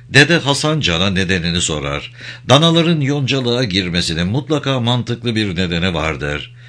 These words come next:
Örneğin danalar Hasan Can'ın kontrolünden çıkmış olabilir.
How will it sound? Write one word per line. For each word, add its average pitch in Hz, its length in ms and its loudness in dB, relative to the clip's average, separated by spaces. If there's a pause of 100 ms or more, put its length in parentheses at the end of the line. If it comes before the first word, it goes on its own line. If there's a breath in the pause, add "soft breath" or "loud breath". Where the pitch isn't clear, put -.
(280 loud breath)
Örneğin 160 460 6
danalar 98 420 0
Hasan 107 460 0
Can'ın 85 340 0
kontrolünden 110 800 0
çıkmış 87 380 -2
olabilir. 80 580 -2